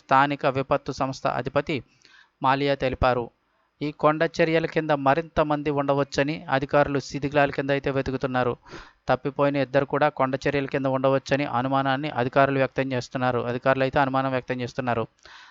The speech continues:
తానా తొరాజా, దాని చుట్టుపక్కల ప్రాంతాల్లో నిరంతరంగా కురుస్తున్న భారీ వర్షాల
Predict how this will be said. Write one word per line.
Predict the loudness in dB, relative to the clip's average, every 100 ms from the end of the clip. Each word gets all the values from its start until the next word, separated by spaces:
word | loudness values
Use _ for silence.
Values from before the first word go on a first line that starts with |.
| _ 6
తానా | 6 6 4 6
తొరాజా, | 6 6 4 4
దాని | 2 0
చుట్టుపక్కల | -2 -2 -2 0 2
ప్రాంతాల్లో | 2 2 2 2 2 2
నిరంతరంగా | 0 2 0 0 0 0
కురుస్తున్న | -2 -2 -2 0 4
భారీ | 6 6 4 2
వర్షాల | 0 2 0